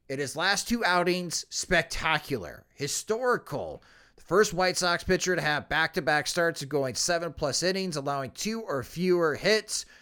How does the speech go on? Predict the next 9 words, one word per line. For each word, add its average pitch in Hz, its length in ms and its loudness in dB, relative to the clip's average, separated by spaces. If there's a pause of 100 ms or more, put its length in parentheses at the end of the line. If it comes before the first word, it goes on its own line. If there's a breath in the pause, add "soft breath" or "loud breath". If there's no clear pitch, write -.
(240 soft breath)
zero 226 460 6
runs, 165 560 2
and 151 120 -6
striking 185 380 0
out 170 220 0
more 165 180 2
than 151 160 -2
nine 147 300 -2
batters. 98 600 -4